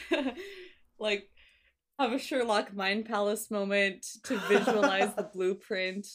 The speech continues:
Speaker 1: of this place to see, to try and remember any other staircases that, like, would go up on that side? Like, on the other side?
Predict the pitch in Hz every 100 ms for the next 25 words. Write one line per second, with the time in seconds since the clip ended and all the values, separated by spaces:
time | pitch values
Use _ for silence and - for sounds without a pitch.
0 | - 185 175 180 180 185 185 - 202 175
1 | 190 - 175 175 - - 208 _ - _
2 | - 202 - 247 226 220 208 190 196 196
3 | 185 180 180 - 180 185 180 - 175 180
4 | - - - 165 170 - 170 170 180 175
5 | 170 151 151 - 175 190 165 185 170 -
6 | 160 - - 165 170 165 - - 160 170
7 | 185 269 302 _ _ _ _ _ _ _
8 | _ _ - 180 - - 190 180 185 196
9 | - 180 185 202